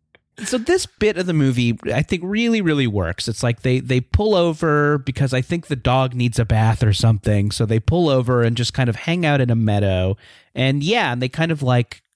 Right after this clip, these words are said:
come to the realization that, like, they're from these two different worlds. She asks him if he likes Elton John. He says he's never heard of him. It kind of made me wonder about, like, oh, I wonder what this reference meant at the time. Was, like, Elton John hipster shit,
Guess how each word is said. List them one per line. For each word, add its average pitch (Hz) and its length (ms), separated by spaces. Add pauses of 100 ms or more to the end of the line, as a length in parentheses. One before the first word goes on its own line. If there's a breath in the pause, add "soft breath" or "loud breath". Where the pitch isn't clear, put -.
(240)
come 180 200
to 160 80
the 160 120
realization 117 840
that, 95 220
like, 98 380 (500)
they're 113 120
from 120 200
these 110 160
two 156 160
different 131 300
worlds. 110 520 (260 soft breath)
She - 180
asks 220 160
him 220 80
if 180 100
he 165 120
likes 147 360
Elton 131 300
John. 120 420
He 120 80
says 117 240
he's 117 140
never 110 240
heard 113 200
of 113 120
him. 110 240
It 117 80
kind 156 140
of 147 60
made 120 160
me 117 100
wonder 107 300
about, 101 200
like, 110 160
oh, 160 100
I 160 60
wonder 180 260
what 139 220
this - 260
reference 98 460
meant 90 260
at 87 80
the - 80
time. 92 380
Was, 98 120
like, 107 200
Elton 139 280
John 110 260
hipster - 500
shit, - 340